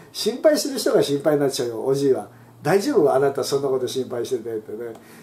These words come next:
「そんなもの心配してたら世の中いっぱいもっと心配しなきゃいけないこといっぱいあるんだよ」ってね。「大丈夫？」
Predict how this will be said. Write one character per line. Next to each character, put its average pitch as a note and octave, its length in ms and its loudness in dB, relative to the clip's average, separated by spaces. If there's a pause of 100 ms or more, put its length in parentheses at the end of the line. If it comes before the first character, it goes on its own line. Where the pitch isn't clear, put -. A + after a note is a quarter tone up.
「そ - 140 -2
ん D3 60 2
な G#3+ 100 6
も C4 100 0
の G#3+ 100 4
心 C#3 240 0
配 C3+ 140 0
し - 60 -4
て C#3+ 80 -2
た C3+ 80 -2
ら A#2 60 -6
世 C3+ 100 4
の G3+ 80 8
中 C#3+ 200 2
い B2 120 -2
っ - 20 -6
ぱ A#3+ 240 0
い - 40 2
も C#4+ 120 0
っ C#4 40 -6
と - 100 2
心 C#3 180 0
配 D3+ 120 0
し - 20 -4
な E3 60 2
き D3+ 40 4
ゃ - 20 4
い - 40 4
け C3+ 40 2
な C3+ 60 0
い - 20 -8
こ B2 80 -6 (320)
と B2+ 60 -4
い B2+ 60 -2
っ - 40 -4
ぱ - 160 2
い D#4+ 40 8
あ F#4+ 60 6
る C#4+ 160 -2
ん - 20 -6
だ B2 100 -4
よ」 B2 220 -2
っ - 0 -
て A2 80 -8
ね。 A2+ 180 -10 (260)
「大 A2+ 240 -4
丈 F#4 120 6
夫？」 E3 260 2